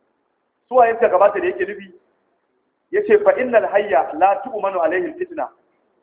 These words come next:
Duk wanda yake raye a yanzu, ba a amince mai da fitina. Duk wani malami wanda yake raye yanzu, zai iya samun zamiya. Za ga malami ya fara kamar mutumin kirki, daga baya ƙarshen rayuwar zai canza.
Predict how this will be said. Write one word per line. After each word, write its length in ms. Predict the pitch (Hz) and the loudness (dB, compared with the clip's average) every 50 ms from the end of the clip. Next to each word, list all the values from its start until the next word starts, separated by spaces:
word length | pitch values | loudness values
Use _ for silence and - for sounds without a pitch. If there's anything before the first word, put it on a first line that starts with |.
| _ _ | _ _
Duk 140 | 254 285 302 | -2 2 2
wanda 220 | 320 330 320 254 | 2 2 2 0
yake 260 | 247 254 - 240 214 | -2 -2 0 0 2
raye 220 | 202 190 180 190 220 | 4 6 4 4 4
a 80 | 190 180 | 2 0
yanzu, 380 | 175 160 156 143 - - - - _ _ _ _ _ _ _ _ - | -2 -4 -6 -10 -14 -16 -20 -20 _ _ _ _ _ _ _ _ 0
ba 140 | 208 226 254 - | 2 2 2 0
a 220 | 208 190 - 196 | -2 -4 -4 -4
amince 280 | 202 202 - - - 202 | -6 -6 -4 2 2 4
mai 100 | 202 190 | 4 4
da 80 | 175 156 | 2 2
fitina. 420 | - - - 175 165 139 123 - - _ _ _ _ _ _ _ _ _ _ _ _ _ _ _ _ _ _ _ _ _ _ _ _ _ _ | 0 -2 -4 -2 -2 -2 -2 -4 -10 _ _ _ _ _ _ _ _ _ _ _ _ _ _ _ _ _ _ _ _ _ _ _ _ _ _
Duk 120 | 233 254 254 | 0 4 4
wani 160 | 262 254 269 | 4 4 6
malami 380 | 247 269 269 254 226 - 226 | 4 4 4 4 2 0 0
wanda 220 | 233 220 214 - 202 | -2 -2 -2 0 0
yake 240 | 214 - - 208 190 | 0 2 2 2 4
raye 240 | 170 165 175 - 185 | 6 6 6 4 2
yanzu, 380 | 170 - - - - - - - _ _ _ _ _ _ _ _ _ _ | 0 -2 -6 -10 -12 -16 -18 -20 _ _ _ _ _ _ _ _ _ _
zai 100 | 226 247 240 | -6 -6 -2
iya 140 | 233 214 - | 0 0 2
samun 280 | - 208 208 196 170 151 | 2 0 0 0 -2 -2
zamiya. 640 | 170 175 175 175 175 170 165 160 170 165 - - - - - _ _ _ _ _ _ _ _ _ _ _ _ _ _ _ _ _ _ _ _ _ _ _ _ _ | 0 0 0 2 2 2 2 2 0 -4 -12 -14 -18 -20 -20 _ _ _ _ _ _ _ _ _ _ _ _ _ _ _ _ _ _ _ _ _ _ _ _ _
Za 120 | 208 226 233 | 2 2 2
ga 100 | 202 208 | 2 0
malami 360 | 208 220 220 214 190 190 202 | 0 0 0 -2 -4 -2 2
ya 120 | 208 214 208 | 2 2 2
fara 280 | 208 220 214 208 196 - | 4 2 2 2 0 -2
kamar 180 | - 180 - 233 | -4 -4 -4 -4
mutumin 320 | 220 - - 220 202 - | -4 -6 -8 -10 -12 -14
kirki, 260 | - 214 208 - - 175 | -14 -16 -18 -18 -12 -10
daga 160 | 170 156 160 | -8 -6 0
baya 180 | 170 190 202 202 | 2 2 2 2
ƙarshen 320 | 202 190 165 - 208 220 | 0 -4 -4 -2 0 2
rayuwar 360 | 214 196 175 180 202 202 180 180 | 2 4 4 2 0 0 0 -2
zai 120 | 202 185 - | -2 -2 0
canza. 420 | 175 170 156 151 131 113 - - | -2 -2 0 0 -2 -2 -4 -12